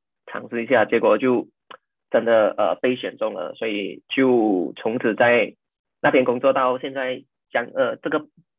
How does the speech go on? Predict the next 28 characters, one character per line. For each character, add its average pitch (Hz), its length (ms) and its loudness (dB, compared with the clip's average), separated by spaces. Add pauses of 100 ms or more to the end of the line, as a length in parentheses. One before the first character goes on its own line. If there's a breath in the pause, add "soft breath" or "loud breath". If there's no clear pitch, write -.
(360)
这 170 100 -2
个 - 180 -6
今 151 140 0
年 135 160 0
八 143 140 4
月 143 100 0
将 120 140 -6
会 127 120 -6
是 131 220 -4 (120)
第 139 160 0
四 139 140 -2
年 110 200 -6
了， - 160 -10 (380)
嗯， 117 300 -8
所 139 120 0
以 123 40 2
就 151 140 6
整 147 280 -2
个 127 400 4
有 120 120 0
这 117 100 -6
样 139 100 2
的 120 100 0
一 131 80 0
个 131 120 0
经 123 220 -10
历， 123 220 -10 (500)
对。 - 300 -6